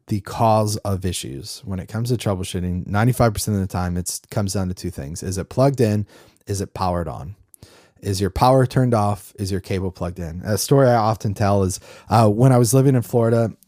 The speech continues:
uh, I was on staff at a church there. I was playing guitar, um, on stage and doing tracks and, and stuff for Ableton. And, um, I, I remember one time playing acoustic guitar at the time, and, uh,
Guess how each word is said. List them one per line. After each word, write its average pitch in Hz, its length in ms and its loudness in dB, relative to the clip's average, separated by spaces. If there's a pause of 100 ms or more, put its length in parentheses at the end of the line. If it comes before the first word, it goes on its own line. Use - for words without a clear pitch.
(140)
uh, 101 300 2
I - 20 -2
was 107 160 2
on 101 100 2
staff 113 360 0
at 117 60 4
a 101 40 0
church - 320 -4
there. 104 160 0
I 95 40 0
was 90 100 -4
playing 113 260 0
guitar, 98 500 0 (440)
um, 95 460 2
on 113 180 2
stage 101 400 2
and 92 120 -4
doing 101 220 2
tracks - 460 -2
and, 95 200 -2
and 95 200 -4
stuff 95 240 -4
for 92 100 0
Ableton. 92 460 -2 (440)
And, 104 540 2
um, 92 640 0 (200)
I, 104 200 0
I - 100 -2
remember 117 340 6
one 113 200 4
time 113 260 2
playing 101 580 2 (140)
acoustic - 460 2
guitar 107 260 2
at - 80 -4
the 104 80 -6
time, 95 380 -2
and, 90 180 -2 (500)
uh, 92 360 2